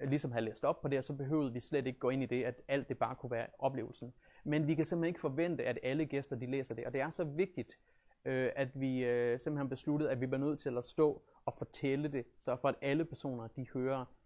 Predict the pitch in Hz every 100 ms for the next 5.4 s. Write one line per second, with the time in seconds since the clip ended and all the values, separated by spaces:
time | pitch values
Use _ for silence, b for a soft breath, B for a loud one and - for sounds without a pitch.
0 | - 113 117 107 117 110 113 - - 120
1 | 104 - - b b 147 180 202 196 208
2 | 196 143 135 139 156 151 - - 139 147
3 | 180 196 156 135 123 123 120 131 123 135
4 | 160 180 - 127 120 117 123 135 107 143
5 | 120 90 -